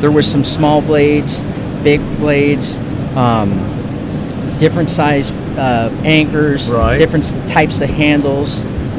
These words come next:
Speaker 1: and that, that's the development. Now, they made six specifically for the seal team,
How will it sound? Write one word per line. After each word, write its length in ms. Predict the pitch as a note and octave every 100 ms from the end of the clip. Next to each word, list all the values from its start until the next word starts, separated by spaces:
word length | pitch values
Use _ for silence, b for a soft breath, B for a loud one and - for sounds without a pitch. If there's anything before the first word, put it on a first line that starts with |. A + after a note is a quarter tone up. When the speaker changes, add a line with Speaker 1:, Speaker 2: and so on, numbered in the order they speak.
| - - -
Speaker 1:
and 100 | C3
that, 180 | C#3+ C#3+
that's 260 | D#3 D3+ -
the 60 | C3+
development. 580 | C3+ C3+ D3+ C#3+ C#3
Now, 180 | C#3+ C#3+
they 200 | C3+ E3+
made 280 | F3 E3 C3
six 460 | - - - G3+ -
specifically 1000 | - D#3+ - G3 G#3 F#3+ C3+ B2 A#2 C3+ - - - - - - - - - -
for 100 | E3
the 100 | D#3+
seal 300 | - F#3 F#3
team, 320 | - C3+ G2+